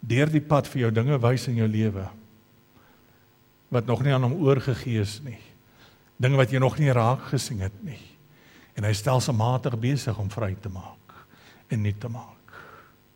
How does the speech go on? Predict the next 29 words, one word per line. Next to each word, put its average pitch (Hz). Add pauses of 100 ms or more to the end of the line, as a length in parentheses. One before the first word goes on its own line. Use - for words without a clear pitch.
(1160)
Ek -
het 202
nie 214
van 165
die 117
begin 180
af 110
geweet 92
nie. - (2000)
Dis 175
waarvan 139
hy -
praat. 120 (880)
Maar 185
in 208
Christus. 226 (1200)
En 190
in 202
die 180
werk 214
en 220
die 196
verlossingswerk 190
wat 165
hy 175
gedoen 175
het, 190
dan 143
sit -